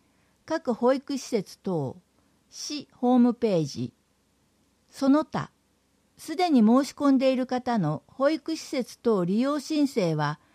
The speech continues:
令和六年三月三十一日で有効期限が切れますので、令和六年四月以降も引き続き入所を希望する場合は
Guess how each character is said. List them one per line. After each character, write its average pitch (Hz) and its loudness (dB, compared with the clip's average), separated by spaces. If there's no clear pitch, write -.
令 320 2
和 233 4
六 190 0
年 160 2
三 339 -2
月 247 -2
三 294 0
十 196 0
一 202 0
日 226 4
で 151 -4
有 285 -4
効 320 -4
期 311 -6
限 226 0
が 156 -4
切 202 -4
れ 226 2
ま 247 4
す - -6
の 156 0
で、 147 -6
令 330 0
和 254 4
六 202 -2
年 165 4
四 - -6
月 311 -2
以 330 -4
降 220 0
も 160 0
引 311 -6
き - -
続 294 -6
き 294 0
入 285 4
所 294 -6
を 262 -6
希 254 -4
望 277 -2
す 277 -10
る 262 -4
場 240 2
合 233 0
は 208 -2